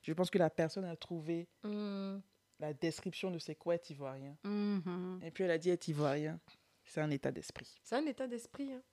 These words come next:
Speaker 1: Être ivoirien, c'est un état d'esprit.
Speaker 2: Mm.
Speaker 1: Quelle que soit ta couleur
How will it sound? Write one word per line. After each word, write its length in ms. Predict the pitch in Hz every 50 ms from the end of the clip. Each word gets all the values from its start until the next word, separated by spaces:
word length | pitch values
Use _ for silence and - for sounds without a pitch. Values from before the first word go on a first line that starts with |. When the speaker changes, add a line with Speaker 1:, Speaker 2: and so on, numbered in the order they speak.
| _
Speaker 1:
Être 180 | 202 208 - -
ivoirien, 520 | 180 160 160 156 156 160 160 165 165 170 - - _ _ _ _ _ _ _ _ _
c'est 180 | - - 165
un 80 | 165 160
état 200 | 147 - - 147
d'esprit. 400 | 143 - 160 - - - - - -
Speaker 2:
Mm. 640 | 220 214 220 214 214 202 202 196 190 185 185 185 185 -
Speaker 1:
Quelle 140 | 226 226
que 100 | 220 214
soit 140 | 196 196 190
ta 120 | - 170 156
couleur 580 | - - 180 170 196 202 202 202 202 196 202